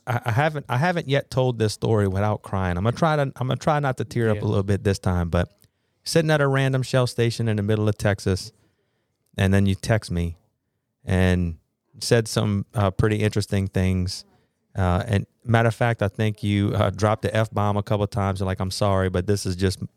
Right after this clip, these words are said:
Speaker 1: this is how it is." And,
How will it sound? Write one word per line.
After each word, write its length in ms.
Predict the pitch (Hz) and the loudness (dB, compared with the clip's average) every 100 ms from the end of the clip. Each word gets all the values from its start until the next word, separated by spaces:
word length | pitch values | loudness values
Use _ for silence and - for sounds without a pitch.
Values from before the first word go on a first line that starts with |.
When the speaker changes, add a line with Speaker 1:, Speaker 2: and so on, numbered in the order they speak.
| - | -4
Speaker 1:
this 160 | 101 101 | -2 0
is 120 | 90 | 0
how 200 | 104 92 | 2 2
it 80 | 92 | 2
is." 360 | 90 87 85 _ _ _ _ _ _ _ _ _ - | 2 2 -2 _ _ _ _ _ _ _ _ _ -4
And, 480 | 92 90 87 85 | 0 2 2 0